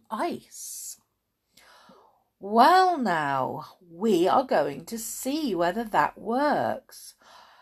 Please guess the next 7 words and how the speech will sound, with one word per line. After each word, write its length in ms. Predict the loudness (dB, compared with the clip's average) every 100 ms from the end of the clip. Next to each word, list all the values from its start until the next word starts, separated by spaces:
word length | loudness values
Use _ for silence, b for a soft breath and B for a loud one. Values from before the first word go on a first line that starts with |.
| B -8
He 140 | -4
said 260 | 0 0 2
the 140 | 0
whole 540 | 2 4 6 6 2
glass 440 | 2 6 6 4 -2
of 180 | -10 -8
water 760 | -4 -2 -4 -4 -6 -4 -6